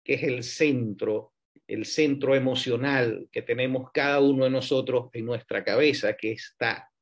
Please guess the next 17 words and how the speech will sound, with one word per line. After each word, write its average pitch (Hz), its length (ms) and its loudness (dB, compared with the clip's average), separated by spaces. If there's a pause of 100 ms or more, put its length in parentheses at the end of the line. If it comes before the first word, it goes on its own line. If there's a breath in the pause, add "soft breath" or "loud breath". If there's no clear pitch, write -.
allí, 117 360 -4
esa 131 240 0
amígdala, 117 800 -4 (440)
esa, 123 440 0
esa 127 480 -2
parte 127 680 -2 (680)
tan 165 380 2
diminuta, 131 840 -2 (680)
aunque 123 300 -2
parezca 127 440 0
mentira, 123 540 0
la 120 140 2
ciencia 135 480 0
ya 123 180 0
nos 120 160 -4
ha 120 100 0
demostrado 117 800 -2